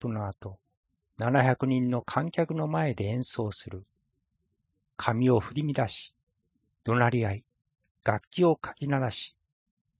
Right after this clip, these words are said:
叫びまくる女の子のロックは革命だ。自由な自己表現によって自分の殻を破り、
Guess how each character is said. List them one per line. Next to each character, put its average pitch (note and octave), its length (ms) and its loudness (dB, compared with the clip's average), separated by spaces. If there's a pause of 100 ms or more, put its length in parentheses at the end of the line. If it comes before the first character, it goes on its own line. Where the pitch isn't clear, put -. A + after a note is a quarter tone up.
(140)
叫 - 340 -2
び D3 140 2
ま D3 140 4
く C#3 100 -2
る C#3 140 2
女 E3 340 0
の D#3 100 2
子 D3 140 0
の C#3+ 120 0
ロ D3+ 120 2
ッ - 40 -2 (120)
ク C3 80 -4
は B2 140 2
革 - 300 -10
命 C#3+ 200 0
だ。 A2+ 220 -6 (1040)
自 C3 140 2
由 D#3 160 6
な C#3 120 4
自 B2+ 160 -2
己 E3+ 240 2
表 D3+ 280 4
現 C3 100 0
に B2+ 100 0
よ B2+ 80 0
っ - 40 -6
て - 180 0
自 A#2 180 0
分 F3 240 -2
の E3 140 0
殻 D#3 300 2
を D3 120 2
破 A2+ 240 0
り、 A2 180 -8